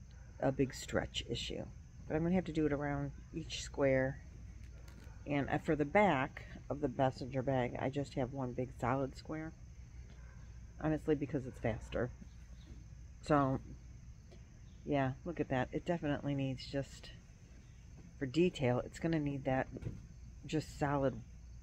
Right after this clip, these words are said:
purple. Um, for the border on there, on this, on the purple blanket, I use this Bernat,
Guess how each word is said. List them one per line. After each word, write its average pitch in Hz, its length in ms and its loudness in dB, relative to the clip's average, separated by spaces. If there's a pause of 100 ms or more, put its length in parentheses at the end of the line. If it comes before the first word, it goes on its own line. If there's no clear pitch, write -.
(1000)
purple. - 360 0 (1200)
Um, 127 300 2 (240)
for 143 100 4
the 123 120 2 (420)
border 151 320 4
on 131 160 2
there, 143 220 6 (200)
on 135 220 4
this, 165 180 4 (240)
on 139 100 4
the 123 60 2
purple 123 280 0
blanket, 120 280 -2
I 123 100 2
use 123 300 0
this - 420 -2 (2000)
Bernat, 180 460 10